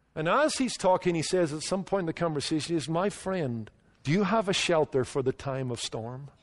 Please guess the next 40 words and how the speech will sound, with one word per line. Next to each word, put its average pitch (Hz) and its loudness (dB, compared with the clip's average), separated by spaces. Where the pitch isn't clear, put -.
It's - -16
an 139 2
old 139 6
phrase 135 2
in 131 0
a 120 0
hymn 135 0
that's 127 -4
basically 127 -2
talking 139 -4
about 127 -2
the - -10
second 120 -2
coming 135 -2
and 127 -2
the 123 0
need 127 -2
to 123 -4
get 110 -4
saved. 98 -6
"Do 127 -2
you 196 2
have 214 0
a 139 0
shelter 143 0
in 135 0
the 127 -2
time 135 -4
of 113 -6
storm? 143 -4
Here 170 2
you 151 4
are 151 6
under 143 0
an 131 4
umbrella 139 4
and 135 0
the 123 4
rain's 147 0
coming, 131 0